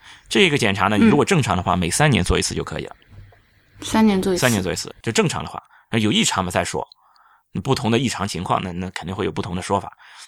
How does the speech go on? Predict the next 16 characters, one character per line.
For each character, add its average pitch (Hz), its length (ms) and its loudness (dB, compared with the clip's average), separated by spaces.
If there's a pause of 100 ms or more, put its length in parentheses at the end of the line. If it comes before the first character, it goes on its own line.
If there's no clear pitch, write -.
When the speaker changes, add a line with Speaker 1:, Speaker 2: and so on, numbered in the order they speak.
(280)
Speaker 1:
然 120 200 2
后 190 140 -2
呢， 147 220 2
你 110 80 2
到 151 160 4
三 202 240 2
十 165 80 0
岁 151 120 2
以 92 120 -4
后， - 240 -2 (1300)
除 127 240 2
了 165 80 4
做 127 160 2
T 113 160 -2
C 110 100 2
T， 107 180 -4